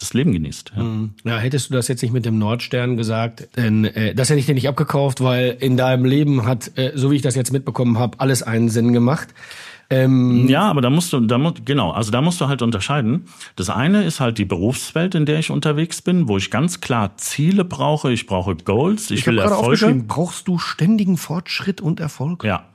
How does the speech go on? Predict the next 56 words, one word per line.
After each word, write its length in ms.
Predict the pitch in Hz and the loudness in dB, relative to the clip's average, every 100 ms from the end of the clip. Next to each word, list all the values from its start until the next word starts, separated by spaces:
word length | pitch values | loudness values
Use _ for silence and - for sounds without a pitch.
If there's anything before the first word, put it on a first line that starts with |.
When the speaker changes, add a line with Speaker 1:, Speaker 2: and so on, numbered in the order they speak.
| - - - | -20 -20 -6
Speaker 1:
Also, 180 | 117 131 | -2 2
wenn 160 | 139 131 | 2 2
Speaker 2:
Merkt 220 | 143 170 | 4 4
Speaker 1:
ich 60 | 160 | 4
Speaker 2:
man 120 | 160 | 4
gar 140 | 127 | 4
nicht. 300 | 120 120 - | 0 -4 -4
Speaker 1:
Ge-, 140 | 143 117 | -2 0
ja, 140 | 117 165 | 2 2
aber 240 | 175 127 | 2 2
wenn 100 | 131 | 2
ich 160 | 156 139 | 0 2
im 260 | 131 120 | 4 4
Be-, 120 | 113 | 2
in 160 | 110 117 | 2 2
der 80 | 117 | 2
Berufswelt 480 | 110 139 - 143 123 | 0 -2 0 0 0
unterwegs 560 | 110 101 113 156 - | 2 2 0 -2 -6
bin, 320 | - 196 233 220 - - - | 2 4 4 0 -14 -16 -8
ja, 220 | 98 107 | -6 -6
ich, 240 | 80 95 - | -6 -8 -6
ich 180 | - | -6
brenne 280 | - 110 160 | -2 2 2
für 140 | 175 190 | 2 2
die 120 | 175 | 2
Sachen, 300 | 156 165 185 | 2 2 2
die 140 | 170 | 2
ich 160 | 175 - | 0 -2
tue, 320 | - 180 208 240 | -2 2 2 2
Speaker 2:
Ja. 180 | - 113 - | 0 -4 -2
Speaker 1:
bis 220 | 160 - | -4 -2
zum 180 | 139 123 | 0 0
bitteren 340 | - - 127 101 | 0 0 2 2
Ende. 320 | 110 139 208 | 2 2 2
Speaker 2:
Ja. 160 | 117 110 120 _ | 0 -6 -8 _
Speaker 1:
Und 320 | 120 139 147 | 0 2 0
ich 180 | 120 - | -2 -2
will 120 | 131 120 | 2 4
maximalen 680 | 139 - 151 127 139 120 | 2 0 -2 0 0 0
Erfolg 380 | 104 - 139 131 | 0 -2 -4 2
in 40 | - | 2
Speaker 2:
Meinst 180 | - | 4
Speaker 1:
dem, 60 | 202 | 2
was 80 | - | 4
Speaker 2:
du, 80 | 180 | 2
Speaker 1:
ich 60 | - | 2
Speaker 2:
es 40 | |
gibt 180 | - 92 | 0 0
Speaker 1:
tue. 80 | 87 160 | 2 2
Speaker 2:
irgendetwas, 640 | 233 240 - 190 185 - | 2 0 -2 -2 -2 -2
was 140 | 156 | -4
du 100 | - | -4
tun 340 | 143 - 185 220 | -6 2 2 4
kannst, 240 | - 190 | 2 0
was 160 | 160 - | -2 -2
du, 240 | 147 135 | -2 -2